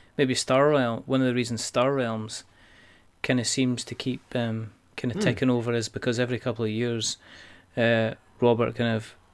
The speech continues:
Speaker 1: kind of twiddles his thumbs and then says, "Hmm, I'm a bit bored. I'll do another expansion." Or they ju-, they just did a, a complete kind of new version of the game kinda
Speaker 2: Yeah.
Speaker 1: recently for s-, kinda Star Realms. And I was like, I'm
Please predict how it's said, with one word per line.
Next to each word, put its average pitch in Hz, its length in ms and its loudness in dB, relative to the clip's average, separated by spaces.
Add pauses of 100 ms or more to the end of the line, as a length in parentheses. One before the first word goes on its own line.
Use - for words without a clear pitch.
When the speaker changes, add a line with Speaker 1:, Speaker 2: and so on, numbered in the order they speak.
(960)
Speaker 1:
kind 120 140 -2
of 107 160 -2 (100)
twiddles 127 380 2
his 117 140 -2
thumbs 123 280 2
and 113 140 0
then 110 160 0
says, 110 360 -2
"Hmm, 139 260 0 (100)
I'm 120 140 -2
a 113 60 0
bit - 220 -4
bored. 120 320 2
I'll 113 280 0 (300)
do 127 140 6
another 113 400 4
expansion." 127 720 2
Or 117 80 2
they 117 120 0
ju-, 131 140 4 (380)
they 143 100 8
just 143 220 8
did 139 140 8
a, 123 320 8
a 120 40 4
complete 131 560 4
kind 127 220 4
of 117 260 2
new 123 500 6 (600)
version 131 340 10
of 113 60 2
the 113 80 0
game 151 400 10 (600)
kinda 139 200 8
Speaker 2:
Yeah. 123 60 6
Speaker 1:
recently 127 340 2
for 120 140 -4
s-, - 160 -4
kinda 127 240 -2
Star 120 280 2
Realms. 117 360 -2 (400)
And 151 100 4
I 151 60 12
was 151 160 8
like, 143 260 6
I'm 143 240 -2